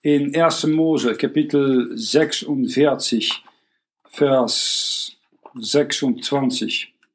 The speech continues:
Alle Seelen, die mit Jakob nach Ägypten kamen, die aus seinen Ländern kommen waren, sind alle zusammen sechsundsechzig Seelen. Und wenn der Hohepriester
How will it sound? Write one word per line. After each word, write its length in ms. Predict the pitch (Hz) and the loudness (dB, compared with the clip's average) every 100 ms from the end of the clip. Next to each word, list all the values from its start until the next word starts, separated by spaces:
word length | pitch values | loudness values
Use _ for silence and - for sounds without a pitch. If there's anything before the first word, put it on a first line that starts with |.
| _ _ _ - _ - - | _ _ _ -20 _ -20 -4
Alle 260 | - 220 202 | 2 4 6
Seelen, 280 | 160 220 220 | 4 4 4
die 100 | 185 | 2
mit 180 | 170 | 2
Jakob 400 | 147 175 175 175 | 4 4 2 0
nach 200 | 151 143 | 0 0
Ägypten 480 | 143 120 - - 151 | 0 -2 -4 -4 -2
kamen, 360 | - 147 147 147 | 2 2 2 2
die 100 | 135 | 2
aus 200 | 127 123 | 2 0
seinen 200 | 131 123 | 2 4
Ländern 420 | 131 196 196 170 | 4 2 0 -2
kommen 280 | 165 156 139 | -2 0 0
waren, 500 | 131 127 123 123 113 _ _ | 2 2 0 -2 -4 _ _
sind 260 | - 117 - | -4 -4 2
alle 240 | 175 185 | 4 4
zusammen 440 | 170 131 143 143 127 | 0 2 2 4 2
sechsundsechzig 1500 | - 160 - - 143 120 107 139 - - - 123 - - _ _ | 2 0 -2 -6 -2 0 2 0 0 -6 -2 -2 -2 -10 _ _
Seelen. 680 | - 101 120 139 120 85 - _ _ _ _ _ _ _ _ _ _ _ _ _ _ _ _ _ _ _ _ _ _ _ - - - - _ _ - | -10 0 4 4 4 0 -8 _ _ _ _ _ _ _ _ _ _ _ _ _ _ _ _ _ _ _ _ _ _ _ -20 -20 -20 -20 _ _ 0
Und 340 | 165 160 113 | 4 4 4
wenn 180 | 151 165 | 2 4
der 380 | 160 156 143 123 | 6 6 4 2
Hohepriester 920 | 113 208 269 - 208 - - 135 - | 4 4 4 2 0 0 0 -2 -2